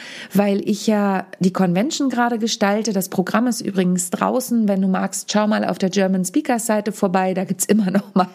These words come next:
Verschiebungen und Änderungen. Glaub mir, das ist ein sehr spannender Job. Auch wenn du da Fragen hast, meld dich gerne.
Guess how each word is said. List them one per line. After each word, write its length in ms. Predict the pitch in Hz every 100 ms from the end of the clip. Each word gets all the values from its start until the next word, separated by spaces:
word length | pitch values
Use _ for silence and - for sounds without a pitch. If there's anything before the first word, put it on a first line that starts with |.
| - - - -
Verschiebungen 760 | - - 302 - 240 226 226 233
und 100 | 214
Änderungen. 560 | 202 202 202 190 185
Glaub 320 | 180 202 247 220
mir, 240 | 226 220 - - -
das 180 | - 185
ist 200 | - -
ein 180 | 180 165
sehr 300 | 170 226 254
spannender 600 | - - 202 208 190 170 -
Job. 240 | 302 330
Auch 140 | 196 196
wenn 120 | 202
du 80 | 190
da 200 | 202 202
Fragen 420 | - 202 190 170
hast, 240 | 180 -
meld 240 | 190 185 185
dich 160 | 175
gerne. 400 | - 180 202 226